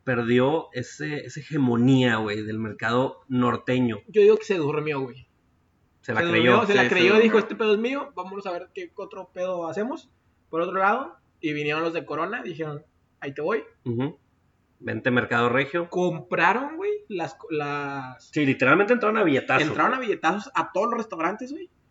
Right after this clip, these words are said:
Speaker 2: Y llegas y ves, "¿Qué tienes?". "No, pues tengo Michelob, tengo Corona". "Ah, tráeme una, güey".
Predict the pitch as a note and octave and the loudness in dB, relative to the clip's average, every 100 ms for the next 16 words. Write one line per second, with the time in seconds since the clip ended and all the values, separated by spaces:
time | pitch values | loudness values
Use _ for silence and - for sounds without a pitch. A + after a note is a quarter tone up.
0 | _ _ _ - E3+ G3 C4 D4 A#3 A3 | _ _ _ -8 2 4 4 2 2 0
1 | G#3+ - G#3 B3 G#3+ G3 A3 G3+ G3+ F#3+ | 0 -6 -4 -2 0 2 0 0 -6 0
2 | G#3+ A3 G3 E3 D#3+ E3 E3+ E3 D3+ - | 2 2 2 0 -2 -4 -2 -2 -2 -6
3 | D#3 E3 D3 D#3 D#3 D#3 D3+ B3 C#4+ _ | -10 -12 -10 -8 -8 -8 -8 -8 -8 _
4 | - G3+ G3 F#3+ F3+ D#3 | -12 -10 -8 -10 -14 -16